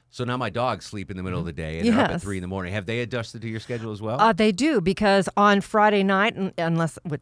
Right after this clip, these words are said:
Speaker 2: many times I fall asleep on the sofa 'cause I can't
Speaker 1: <laughs> Yeah.
Speaker 2: stay awake past six. But if I do,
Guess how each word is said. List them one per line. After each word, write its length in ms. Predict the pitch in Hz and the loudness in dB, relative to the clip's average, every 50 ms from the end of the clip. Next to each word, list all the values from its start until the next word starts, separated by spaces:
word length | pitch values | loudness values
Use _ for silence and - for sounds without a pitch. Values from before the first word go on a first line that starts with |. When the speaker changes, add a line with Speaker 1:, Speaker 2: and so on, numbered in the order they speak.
| _ - - | _ -10 -4
Speaker 2:
many 180 | 139 160 156 147 | -2 0 0 0
times 300 | - - 127 117 107 - | -2 -2 -4 -2 -2 -2
I 80 | 127 | -4
fall 260 | 123 - - 120 120 110 | -4 -2 -2 -2 -2 -2
asleep 260 | 117 - 143 127 - | -4 -4 -4 -4 -2
on 120 | 123 117 | -2 -4
the 60 | 113 120 | -4 -2
sofa 340 | - 170 147 143 - - 120 | 0 0 0 0 0 -2 0
'cause 200 | - 180 160 180 | 0 2 2 2
I 60 | 190 | 4
can't 260 | - 226 220 208 196 | 6 6 6 6 6
Speaker 1:
<laughs> 20 | |
Yeah. 120 | 135 117 - | 4 4 4
Speaker 2:
stay 120 | 196 220 | 6 8
awake 260 | 202 202 226 233 208 | 8 8 8 6 6
past 220 | - 220 208 202 - | 6 4 4 4 4
six. 180 | 262 220 180 - - - - - - - | 2 0 0 -4 -12 -20 -20 -20 -2 2
But 140 | 247 233 220 | 4 6 6
if 120 | 214 180 | 6 6
I 140 | 214 202 196 | 6 6 6
do, 600 | 175 160 - 262 320 339 294 233 214 214 220 | 4 4 4 6 6 8 8 8 8 8 6